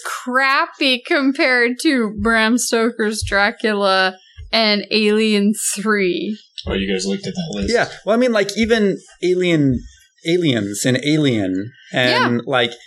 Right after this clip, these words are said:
Speaker 3: even freaking Wayne's World, like, has, like, I guess I haven't watched it recently, so maybe my, my memory is, like, uh, gonna think better of it, but it's, it's got, like, witty stuff going on, and it's got some interesting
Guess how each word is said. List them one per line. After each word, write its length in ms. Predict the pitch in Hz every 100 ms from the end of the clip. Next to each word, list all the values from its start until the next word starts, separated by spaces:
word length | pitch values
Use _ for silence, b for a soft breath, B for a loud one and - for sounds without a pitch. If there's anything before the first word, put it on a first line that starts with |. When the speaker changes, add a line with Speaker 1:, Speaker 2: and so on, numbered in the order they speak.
| B -
Speaker 3:
even 240 | 233 247
freaking 500 | - 202 196 156 107
Wayne's 380 | 117 139 165 131
World, 380 | 117 113 107 98
like, 180 | 120 -
has, 340 | 139 143 127 -
like, 280 | 117 113 - - -
I 80 | 143
guess 180 | 147 143
I 40 |
haven't 200 | 131 120
watched 220 | 117 117
it 40 | 110
recently, 320 | 117 - 110
so 140 | -
maybe 240 | 110 113 110
my, 200 | 107 107 -
my 200 | 117 107
memory 420 | 107 107 107 107
is, 220 | 107 -
like, 240 | 113 110 - - B B _ -
uh, 120 | 110 - -
gonna 140 | 117
think 240 | 113 107 -
better 200 | 104 107
of 100 | 104
it, 80 | 98
but 120 | 113
it's, 140 | 151
it's 220 | - 165 -
got, 240 | 180 151
like, 180 | 127 113 _ - - - _
witty 560 | 135 135 127 131 127 123
stuff 400 | - - 120 -
going 180 | 123 117
on, 220 | 117 120
and 100 | 117
it's 100 | 107
got 180 | 120 110
some 140 | 120
interesting 440 | 117 123 117 120